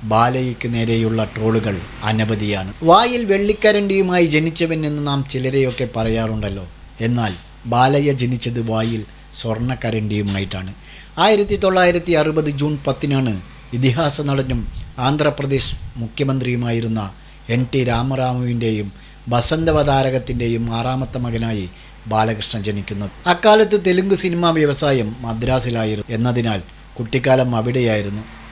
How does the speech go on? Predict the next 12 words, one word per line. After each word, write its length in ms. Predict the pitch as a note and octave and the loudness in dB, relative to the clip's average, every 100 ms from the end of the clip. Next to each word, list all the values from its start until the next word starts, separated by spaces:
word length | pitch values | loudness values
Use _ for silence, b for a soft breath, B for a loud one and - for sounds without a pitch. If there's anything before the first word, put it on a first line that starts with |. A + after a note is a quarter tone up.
| - | 0
കൗമാരത്തിൽ 600 | A#2 A#2+ B2+ B2+ B2+ B2+ A#2+ - - - | 2 4 2 2 -2 -4 -6 -12 -14 -4
തെലുങ്ക് 360 | B2 C3 D#3 D3+ | 0 0 0 -2
സിനിമാ 260 | C#3+ C#3 C3+ | 0 0 2
വ്യവസായം 480 | B2+ A#2+ B2+ B2 A#2 G2+ - - - A#2 | 2 0 0 0 0 -4 -10 -14 -4 2
നാട്ടിലേക്ക് 520 | A#2+ B2+ C3+ C3 A#2+ A#2 | 2 2 -2 -2 -2 -2
മാറിയതോടെ 500 | A#2 A#2 A2+ G#2+ F#2+ B B B - | -2 -2 -2 -4 -6 B B B -10
അദ്ദേഹവും 480 | G#2 A#2+ A2 A#2 G#2+ G2+ - - | -4 0 0 -2 -4 -8 -12 -10
ഹൈദരാബാദിലെത്തി. 840 | G2+ G#2+ A2+ A2+ A2 G#2 G#2+ G2 A2 - C3+ | -8 -4 -2 0 0 0 -2 -4 -8 -4 2
നിസാം 300 | D3 D#3+ D#3 D3+ | 4 4 2 2
കോളേജിൽ 340 | D3+ C#3+ C#3 C3+ | 2 2 0 0
നിന്ന് 180 | C3+ B2 | -2 -2
കൊമേഴ്സിൽ 460 | B2 B2+ B2+ - A2 | 0 0 0 0 -4